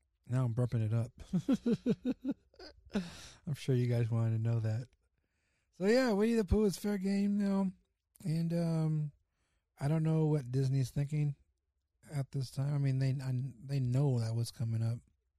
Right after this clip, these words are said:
And according to this article in U-, U S A Today, it says the copyright protections are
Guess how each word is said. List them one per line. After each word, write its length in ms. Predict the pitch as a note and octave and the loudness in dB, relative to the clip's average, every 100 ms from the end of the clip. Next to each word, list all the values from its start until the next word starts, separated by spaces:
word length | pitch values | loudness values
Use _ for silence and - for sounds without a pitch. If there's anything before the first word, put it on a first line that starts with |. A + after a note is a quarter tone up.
| _ _ _ _ _ _ _ _ _ _ _ _ _ _ _ _ _ _ _ _ _ _ _ _ _ _ _ _ _ _ _ _ _ _ _ _ _ _ _ _ _ _ _ _ _ _ E3 | _ _ _ _ _ _ _ _ _ _ _ _ _ _ _ _ _ _ _ _ _ _ _ _ _ _ _ _ _ _ _ _ _ _ _ _ _ _ _ _ _ _ _ _ _ _ -10
And 480 | C3+ C3 B2+ B2 A#2+ | -4 -2 0 0 -2
according 420 | - D#3 D3+ D3 | -6 -4 -2 -2
to 400 | - D3+ D3 C#3+ | -2 -2 0 0
this 240 | C#3 C#3+ C3 | 0 -2 -4
article 400 | C3+ C#3 C#3+ C#3+ | -6 -6 -4 -4
in 80 | C3 | -2
U-, 240 | C3+ C3+ - | 0 -2 -6
U 220 | C#3+ C#3+ D3 | -10 -6 -4
S 200 | B2+ - | -4 -4
A 100 | C#3 | -4
Today, 680 | - A#2+ A2+ B2+ C#3+ A#2+ A#2+ - _ _ _ _ _ _ _ _ _ _ _ _ _ _ _ _ _ _ _ _ _ - - - - - _ | -4 -8 -6 -4 -2 0 -2 -6 _ _ _ _ _ _ _ _ _ _ _ _ _ _ _ _ _ _ _ _ _ -20 -20 -20 -20 -20 _
it 80 | B2 | -6
says 160 | C3+ D3 | -4 -2
the 80 | B2 | -4
copyright 640 | - D3 D#3 F#3 D#3 D3 | -4 -4 -2 0 0 0
protections 720 | B2 - C3+ C3 C#3+ C#3+ C#3 - | -4 -2 -4 -2 -2 -2 -4 -6
are 160 | A#2+ | -8